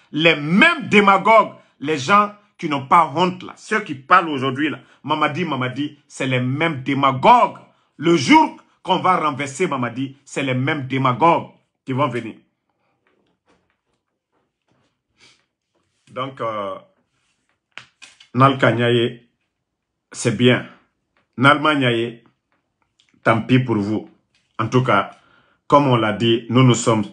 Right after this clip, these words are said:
à l'offensive maintenant. Vous avez pris un engagement, vous devez respecter cet engagement. Vous avez dit que vous allez organiser des élections,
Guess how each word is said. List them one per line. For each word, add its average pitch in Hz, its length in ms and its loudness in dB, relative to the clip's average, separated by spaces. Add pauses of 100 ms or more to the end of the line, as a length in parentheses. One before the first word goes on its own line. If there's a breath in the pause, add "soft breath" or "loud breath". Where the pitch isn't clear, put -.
(120)
à 110 80 0
l'offensive 110 640 -2
maintenant. 101 460 -2 (1800)
Vous 110 180 -2
avez 123 240 4
pris 151 480 2
un 143 120 4
engagement, 117 720 0
vous - 100 -10
devez 104 260 0
respecter 110 440 -2
cet 107 240 -4
engagement. 104 600 -2 (220)
Vous 110 160 -2
avez 131 220 4
dit 156 240 4
que 156 100 -2
vous 123 160 2
allez 123 140 4
organiser 117 420 2
des 104 180 -4
élections, 110 560 -6